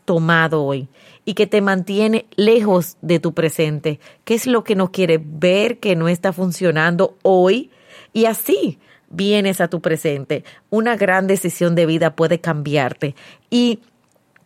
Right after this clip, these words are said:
hoy te invito a estar aquí, estar en el presente, ver lo que tienes hoy,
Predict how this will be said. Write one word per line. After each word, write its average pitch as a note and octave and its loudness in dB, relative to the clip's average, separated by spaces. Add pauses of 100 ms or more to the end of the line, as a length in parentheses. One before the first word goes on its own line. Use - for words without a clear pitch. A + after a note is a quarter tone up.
(160)
hoy A#3+ 2
te B3+ 0
invito D3+ 0
a E3 -2
estar E3 -2
aquí, D3+ -8 (720)
estar F3+ -2
en F#3 -2
el G3 -2
presente, D#3+ -2 (340)
ver F3 0
lo F#3 2
que F#3+ 0
tienes F3+ -2
hoy, E3 2